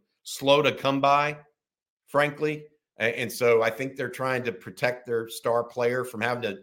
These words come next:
suffer the slings and arrows of, uh, you know, media reports, et cetera. Uh, and so we'll, we'll have to wait and see exactly how all that goes. But that is the news that leads this morning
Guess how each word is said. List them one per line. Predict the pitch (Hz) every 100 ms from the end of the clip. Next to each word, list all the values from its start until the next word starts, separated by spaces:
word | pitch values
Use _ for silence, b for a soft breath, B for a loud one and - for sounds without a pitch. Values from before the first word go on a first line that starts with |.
| _ _
suffer | - 131 120 131
the | 113
slings | - 123 135 131 120
and | 120
arrows | 123 127 131 117
of, | 104 - _ _ _
uh, | - 98 98
you | 127
know, | 98
media | 104 123 131 131 127
reports, | 123 127 131 135 135
et | - -
cetera. | 123 120 131 139 - _ _ _
Uh, | 95 98 95
and | 107 104 104
so | 104 117
we'll, | 110 135 143
we'll | 139 160
have | 180 180
to |
wait | 139 151
and | 147
see | - 147 135
exactly | 127 117 127 123 117
how | 123
all | 120 120
that | 117
goes. | 120 117 110
But | 101 - _ _ -
that | 131 160
is | 151 135
the | 131 120 113
news | 110 123 131 135 120
that | 110 -
leads | 120 127 117 98
this | 113 110
morning | 110 117 107 98 98